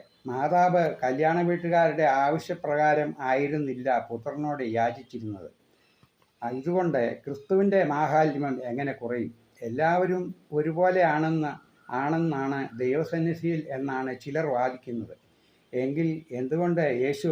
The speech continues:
പത്രോസിനെയും യോഹന്നാനെയും യാക്കോബിനെയും കൂടുതൽ സ്നേഹിച്ചു? അതുപോലെ ദൈവസന്നിധിയിൽ നമ്മേക്കാൾ ഉപരി മറ്റുള്ളവർ നല്ലവരായിരിക്കും. അതുകൊണ്ട് അവരുടെ മുഖം നോക്കി ദൈവം കരുണ കാണിക്കാതിരിക്കുമോ?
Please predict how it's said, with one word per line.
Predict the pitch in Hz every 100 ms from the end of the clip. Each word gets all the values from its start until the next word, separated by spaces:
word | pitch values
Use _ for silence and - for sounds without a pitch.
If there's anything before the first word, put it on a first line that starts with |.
| 147
പത്രോസിനെയും | 123 135 156 160 165 160 151 131 120
യോഹന്നാനെയും | 127 120 147 151 156 147 139 110 120
യാക്കോബിനെയും | 123 127 151 147 143 135 -
കൂടുതൽ | 123 143 147 -
സ്നേഹിച്ചു? | - 120 117 113 110 - _ _ _ _ _ _ _ _ _ _ -
അതുപോലെ | 123 151 180 175 156
ദൈവസന്നിധിയിൽ | 151 180 165 196 185 175 180 175 147
നമ്മേക്കാൾ | 151 170 170 170 165 135
ഉപരി | 151 156 147 - 127
മറ്റുള്ളവർ | 120 120 165 165 156 147 143
നല്ലവരായിരിക്കും. | 123 131 160 160 151 131 123 117 104 - _ -
അതുകൊണ്ട് | 113 135 143 143 120
അവരുടെ | 127 156 170 156 139
മുഖം | 123 165 156
നോക്കി | 123 - 120 117 - _ _ _
ദൈവം | 127 135 147 156 147 -
കരുണ | 123 120 139 156
കാണിക്കാതിരിക്കുമോ? | 143 131 117 135 123 117 113 113 107